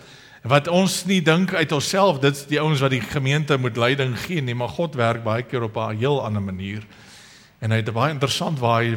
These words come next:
die leiers gaan uithaal het, as mens dwars deur die Bybel kyk. Nie waar jy altyd gedink het nie. Partykeer plekke waar jy gedink het en partykeer nie.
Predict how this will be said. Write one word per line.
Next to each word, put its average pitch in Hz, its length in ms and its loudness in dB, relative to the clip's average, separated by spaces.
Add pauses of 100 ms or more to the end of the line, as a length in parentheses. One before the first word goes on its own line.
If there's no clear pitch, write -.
(120)
die 117 140 -6
leiers 117 360 0
gaan - 200 -4
uithaal 135 340 0
het, 113 140 -4
as 104 100 -4
mens 107 180 -2
dwars 107 280 -2
deur 113 100 -8
die 104 100 -2
Bybel 107 340 -2
kyk. 101 340 -10 (580)
Nie 120 140 0
waar 127 180 2
jy 127 100 2
altyd 135 360 0
gedink 143 360 0
het 117 160 -2
nie. 92 240 -8
Partykeer 143 400 -2
plekke 180 300 -2
waar 123 160 2
jy 123 60 -2
gedink 127 340 -4
het 175 140 -4
en 165 100 -4
partykeer 139 520 -4
nie. 147 180 0